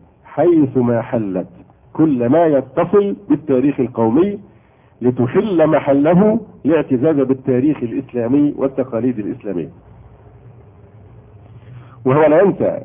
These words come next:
حين يتكلم عن الحركات القومية التي دعمتها دعايات الحلفاء القوية خلال الحرب العالمية الأولى أن ينبه إلى أن هذا النصر، إن هم حققوا نصر في تلك الفترة، آه، إبان الحرب العالمية الأولى نصر إيه؟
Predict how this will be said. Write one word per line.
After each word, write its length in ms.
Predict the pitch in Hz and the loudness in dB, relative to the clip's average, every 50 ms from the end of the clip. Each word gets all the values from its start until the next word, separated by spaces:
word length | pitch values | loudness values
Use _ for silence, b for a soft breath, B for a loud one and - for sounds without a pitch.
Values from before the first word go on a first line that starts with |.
| - - - | -16 -20 -8
حين 240 | - 131 131 131 | -2 0 2 2
يتكلم 580 | 123 120 117 110 101 120 156 160 151 135 117 113 | 2 0 0 -2 -2 -2 0 0 2 2 2 2
عن 160 | 104 120 135 127 | 2 2 2 0
الحركات 540 | 107 98 - 110 104 107 110 135 123 123 | -2 -2 -4 -4 -4 -2 -2 -4 -4 -4
القومية 600 | 117 95 - - 98 95 101 131 143 160 156 - | -4 -6 -4 -2 -2 0 2 2 2 2 0 -2
التي 260 | 101 110 131 127 131 113 | -4 -6 -4 -4 -4 -2
دعمتها 680 | 104 113 98 92 95 95 - 160 - - 113 104 101 | -2 -2 -2 -2 -2 0 0 -2 -2 -4 -6 -6 -6
دعايات 560 | 98 107 113 95 101 104 107 113 131 131 - | -4 -4 -4 -2 -2 -2 0 0 0 -2 -2
الحلفاء 520 | 104 92 - - 101 104 95 - 135 127 - | -4 -6 -4 -4 -6 -6 -4 -2 -2 -2 -2
القوية 440 | 98 - - - 101 120 120 101 90 | -4 -6 -6 -4 0 0 0 0 -2
خلال 280 | - - 104 123 123 | -4 -4 -2 0 0
الحرب 340 | 107 95 - - 127 120 104 | 0 -2 -2 -2 -4 -2 -2
العالمية 420 | 101 92 90 95 101 117 123 117 120 | -2 -2 -2 -2 -2 -2 -2 -2 -4
الأولى 380 | 123 - 123 147 160 170 175 175 - b b b b b b b b b _ | -6 -4 -2 0 0 -2 -4 -6 -12 b b b b b b b b b _
أن 120 | 120 120 123 | -2 0 2
ينبه 460 | 120 120 139 190 - 135 135 139 131 | 2 4 2 2 0 0 -2 -2 -2
إلى 260 | 127 127 120 120 - | 0 -2 -2 0 0
أن 120 | 127 123 117 | 0 0 2
هذا 220 | 120 147 143 127 | 2 0 0 2
النصر، 600 | 123 120 117 120 117 117 - - - - - _ _ _ _ _ _ _ _ _ _ _ _ _ _ _ _ _ _ _ _ _ _ _ _ _ _ _ _ _ _ _ _ _ | 0 0 0 0 -2 -2 -8 -16 -20 -20 -20 _ _ _ _ _ _ _ _ _ _ _ _ _ _ _ _ _ _ _ _ _ _ _ _ _ _ _ _ _ _ _ _ _
إن 140 | 98 95 90 | -12 -8 -6
هم 180 | 113 127 120 98 | -4 -4 -4 -4
حققوا 380 | - 113 107 135 120 - 117 | -6 -8 -8 -8 -6 -4 0
نصر 340 | 120 139 139 139 - - - - - - | 0 0 0 -2 -8 -16 -20 -20 -20 -18
في 60 | - 120 | -14 -10
تلك 220 | - 117 - - | -10 -10 -8 -8
الفترة، 480 | 104 - - 139 139 175 165 170 180 175 - - _ _ _ - | -10 -6 -6 -4 -2 -2 -4 -4 -6 -10 -18 -20 _ _ _ -16
آه، 180 | 98 98 - | -16 -14 -14
إبان 260 | - 90 - 120 117 | -14 -10 -6 -6 -6
الحرب 280 | 107 104 - 123 117 107 | -6 -4 -4 -4 -2 -2
العالمية 280 | 104 95 101 107 117 110 | -2 -2 -2 -2 -2 -2
الأولى 300 | - - 117 113 113 113 b b b b b b b _ | -2 -2 -2 -2 -2 -4 b b b b b b b _
نصر 280 | - 120 123 120 117 104 | -4 -4 -4 -2 -2 -4
إيه؟ 200 | 101 113 113 110 | -2 -2 -4 -6